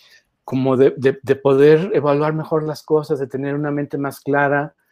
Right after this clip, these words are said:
y, y de disfrute, de gozo. Y cuando estás en disfrute y estás en gozo, pues es cuando mejor, cuando las cosas buenas suceden. Entonces empezamos a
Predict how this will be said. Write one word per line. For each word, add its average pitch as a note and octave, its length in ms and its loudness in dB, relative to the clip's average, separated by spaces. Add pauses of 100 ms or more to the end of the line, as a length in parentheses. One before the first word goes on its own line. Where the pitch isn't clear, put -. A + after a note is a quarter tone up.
(280)
y, B2+ 260 0
y C#3+ 60 4
de C#3+ 100 6
disfrute, E3 600 2
de D3 80 4
gozo. D#3+ 320 2
Y C3 40 -2
cuando C3+ 180 -4
estás F3 280 -2
en A#3 80 2
disfrute E3 460 -4
y - 20 -2
estás D#3+ 240 -4
en E3+ 140 -4
gozo, D3+ 280 -2
pues - 180 -6
es D3 100 -8
cuando D3 240 -6
mejor, C3+ 400 -4 (480)
cuando C3+ 260 0
las C3 140 0
cosas D3+ 260 -2
buenas C#3 400 -2 (380)
suceden. A2+ 640 -2 (600)
Entonces G3+ 680 2
empezamos F#3 520 2
a F#3 140 2